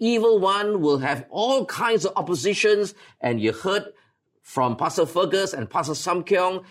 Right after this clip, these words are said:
cast doubts, sow discord, spread discouragement, and direct threats on you, all kinds of opposition, don't give up. It's not a time to give up.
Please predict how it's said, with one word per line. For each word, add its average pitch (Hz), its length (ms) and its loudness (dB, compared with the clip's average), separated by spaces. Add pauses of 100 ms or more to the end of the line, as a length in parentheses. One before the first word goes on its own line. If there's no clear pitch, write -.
(160)
cast 170 480 0
doubts, 175 560 0 (160)
sow 202 400 4
discord, 185 720 0 (140)
spread 190 560 -2
discouragement, 185 1000 0 (260)
and 147 260 0
direct 151 560 0 (280)
threats 208 500 -4
on 147 160 0
you, 185 420 6 (300)
all 262 300 2
kinds 247 340 -2
of 214 100 -2
opposition, 170 680 0 (840)
don't 185 640 0
give 185 340 2 (240)
up. 170 420 0 (840)
It's 208 200 2
not 226 240 0
a 175 40 2
time 202 420 -2
to 165 80 2
give 180 300 0
up. 170 180 0